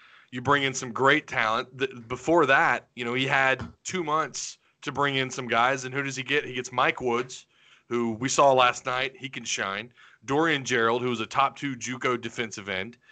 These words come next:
Uh, you know, he brought in some offensive linemen. He brought in some guys that I felt, okay, maybe there's some hope at the end of twenty eighteen. In twenty nineteen, he has that class. And then this year, he's building on a pretty solid twenty twenty class.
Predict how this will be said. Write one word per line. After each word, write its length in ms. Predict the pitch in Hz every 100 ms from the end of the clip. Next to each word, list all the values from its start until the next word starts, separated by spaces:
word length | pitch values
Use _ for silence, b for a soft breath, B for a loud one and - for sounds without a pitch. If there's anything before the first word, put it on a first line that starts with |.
| b b b b -
Uh, 120 | 113
you 60 | 135
know, 100 | 127
he 80 | 147
brought 280 | 156 151
in 160 | 147 139
some 240 | - 113
offensive 420 | 98 - 107 98 113
linemen. 500 | 127 151 151 151 139
He 120 | 123
brought 260 | 127 127
in 100 | 123
some 160 | 117 120
guys 300 | 117 113 113
that 80 | 113
I 60 | 107
felt, 300 | - 127 135
okay, 340 | 127 123 123
maybe 320 | 123 131 131
there's 240 | 123 123 -
some 100 | 120
hope 300 | 139 131 -
at 140 | 123
the 140 | 131 123
end 80 |
of 80 | 117
twenty 260 | - 131 113
eighteen. 460 | 113 - 160 165
In 80 | 131
twenty 260 | - 131 113
nineteen, 520 | 120 156 156 139 127
he 120 | 120
has 180 | 117 107
that 180 | 113 104
class. 480 | - 110 113 113 - b b b
And 120 | 165
then 140 | 175
this 240 | 185 214 196
year, 160 | 135
he's 180 | 117 123
building 320 | 107 120 110
on 120 | 104 98
a 40 |
pretty 240 | - 107
solid 320 | 98 107 98 98
twenty 240 | 107 98
twenty 260 | 110 98 92
class. 460 | 90 80 - -